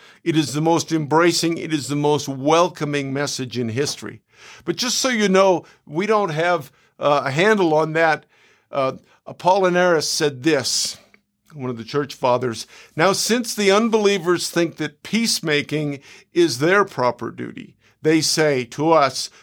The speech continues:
'Do not believe that it is best under all circumstances to be saved, for you owe it as a duty to be at peace with us.'" The way of true peace is not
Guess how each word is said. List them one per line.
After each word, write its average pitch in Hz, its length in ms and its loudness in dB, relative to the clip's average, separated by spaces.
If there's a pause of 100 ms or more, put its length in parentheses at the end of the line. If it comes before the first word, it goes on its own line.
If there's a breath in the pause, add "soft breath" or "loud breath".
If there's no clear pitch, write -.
(200 soft breath)
'Do 170 140 2
not 233 360 2
believe 185 480 2
that 156 120 2
it 147 140 -2
is 127 140 -4
best 147 440 0
under 135 280 -4
all 135 200 0
circumstances 127 960 -8
to - 140 -10
be 131 180 -4
saved, 120 640 0 (320 loud breath)
for 151 260 4
you 185 440 2
owe 214 260 6
it 202 240 -2
as 175 220 2
a 160 80 4
duty 147 680 0 (360 soft breath)
to 147 140 -2
be 151 240 2
at 147 180 -8
peace 139 340 -4
with 117 180 -8
us.'" - 440 -8 (1600 soft breath)
The 147 100 -2
way 220 300 4
of 277 160 0
true 208 380 2
peace 131 600 0
is 139 580 -4
not 190 480 0